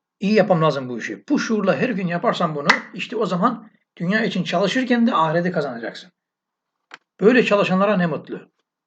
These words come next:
Ama bunlar ne için çalışıyorlar?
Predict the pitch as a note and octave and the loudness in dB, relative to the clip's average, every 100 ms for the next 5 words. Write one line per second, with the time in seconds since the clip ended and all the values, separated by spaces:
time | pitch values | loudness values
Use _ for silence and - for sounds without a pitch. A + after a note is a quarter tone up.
0 | _ _ _ _ - _ _ _ _ _ | _ _ _ _ -20 _ _ _ _ _
1 | _ _ _ _ _ _ _ _ _ _ | _ _ _ _ _ _ _ _ _ _
2 | _ _ _ _ _ _ _ _ _ _ | _ _ _ _ _ _ _ _ _ _
3 | _ _ _ _ _ - G#3+ G3 A3 A#3+ | _ _ _ _ _ 4 6 6 4 2
4 | A3 C4 A#3+ G3 F#3+ F#3 F3+ B3+ A#3+ | 2 2 2 2 2 2 0 0 -2